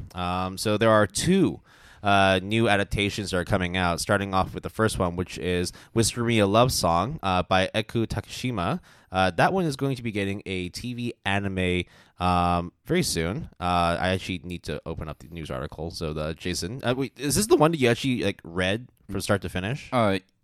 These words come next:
Speaker 2: it's not finished, but it is a girl love, uh,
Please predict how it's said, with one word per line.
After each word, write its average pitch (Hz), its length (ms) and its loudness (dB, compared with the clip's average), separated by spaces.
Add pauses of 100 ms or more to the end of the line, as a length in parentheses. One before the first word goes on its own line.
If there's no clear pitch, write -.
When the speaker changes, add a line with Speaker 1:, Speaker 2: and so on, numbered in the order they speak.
(200)
Speaker 2:
it's 127 220 2
not 147 280 2
finished, 107 480 -2
but 107 140 4
it 107 120 4
is 110 480 4
a 104 280 4
girl 104 380 6
love, 95 800 2 (100)
uh, 85 540 2